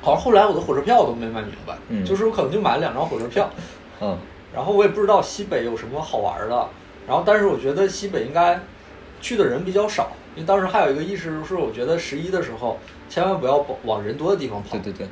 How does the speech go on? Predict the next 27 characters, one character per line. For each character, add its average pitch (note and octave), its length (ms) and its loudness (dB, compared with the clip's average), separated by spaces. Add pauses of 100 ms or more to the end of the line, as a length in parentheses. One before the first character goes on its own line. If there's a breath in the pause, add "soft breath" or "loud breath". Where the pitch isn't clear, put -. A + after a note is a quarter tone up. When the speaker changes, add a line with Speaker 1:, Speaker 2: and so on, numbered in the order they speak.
(180)
Speaker 1:
是， - 280 -10
西 - 200 -8
北 E3 200 2
那 F#3+ 80 0
个 E3+ 100 2
时 C#3 100 0
候 D#3 120 0
可 C#3+ 120 -8
能 A#2 160 -8
大 D#3+ 100 4
概 E3 180 4
我 A#2+ 140 0
想 B2 160 -6
想 C3 100 -6
应 C#3 80 -8
该 E3+ 140 -2
在 F3+ 100 0
一 E3 60 -2
一 D#3+ 40 -8 (120)
Speaker 2:
那 F#3 140 2
时 F#3+ 100 0
候 - 60 0
很 C3+ 120 6
冷 B2+ 160 8
门。 F#2+ 120 2
Speaker 1:
年， F#2+ 100 -2 (140)
一 G3 100 -4